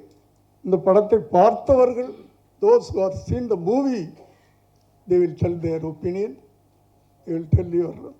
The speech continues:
their, ஒண்ணு நானு ஒரு, ஒரு விஷயம், yesterday, madam has seen the movie,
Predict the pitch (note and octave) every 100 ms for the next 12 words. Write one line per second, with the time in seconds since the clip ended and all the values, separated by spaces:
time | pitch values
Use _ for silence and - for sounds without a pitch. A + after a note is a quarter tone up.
0 | _ - F#3 E3+ D#3+ - - _ _ _
1 | _ _ _ _ _ _ _ _ - A3+
2 | C#4 D4 C4 A3 G3+ F3 D#3+ - - _
3 | _ - G#3+ C4 A3 A#3 C4+ A#3+ - C4+
4 | F3+ - G#3 E3+ - A3 A#3 E3 - -
5 | _ _ _ _ _ _ _ G3 A#3 A#3
6 | G3+ - G#3 G#3+ G3 F3 G#3+ F#3+ C#3 -